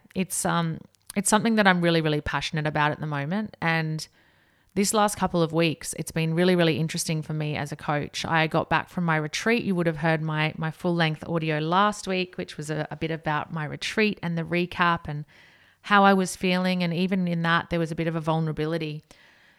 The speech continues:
And then this week, I, um, or last week, actually, I spent the week just kind of taking time, just taking time to really recalibrate and, and just come back to,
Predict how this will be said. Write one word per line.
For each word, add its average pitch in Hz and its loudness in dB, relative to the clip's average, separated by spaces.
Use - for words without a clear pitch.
And 180 -2
then 185 2
this 196 0
week, 185 2
I, 170 4
um, 160 -2
or 180 0
last - 0
week, 170 -2
actually, 160 -4
I 190 -4
spent 185 -4
the 202 -2
week 175 -2
just - -8
kind 165 -6
of 160 -8
taking 170 0
time, 156 -6
just 175 -10
taking 185 -4
time 160 -4
to - -6
really 160 -2
recalibrate 160 2
and, 147 -4
and 175 0
just 175 -2
come 196 2
back 156 2
to, 156 -2